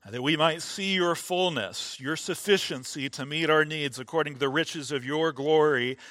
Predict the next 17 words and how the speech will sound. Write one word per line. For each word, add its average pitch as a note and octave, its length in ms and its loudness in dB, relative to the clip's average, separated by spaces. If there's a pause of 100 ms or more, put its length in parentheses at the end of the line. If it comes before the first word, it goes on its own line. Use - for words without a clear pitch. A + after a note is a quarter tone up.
(300)
in D#3+ 320 -6
Christ D3 480 0
Jesus. A2+ 800 -8 (1300)
Help A#2 240 -6
us - 320 -6
today. G#2 500 -10 (720)
We G#2+ 140 -6
ask A2+ 240 -2
this C3 180 -10
all B2 460 2 (240)
in A2+ 80 -12
the A2 80 -6
name B2+ 260 -2
of B2 160 -6
your C3+ 120 -4
Son. F2+ 560 -8 (760)
Amen. F#2 520 -10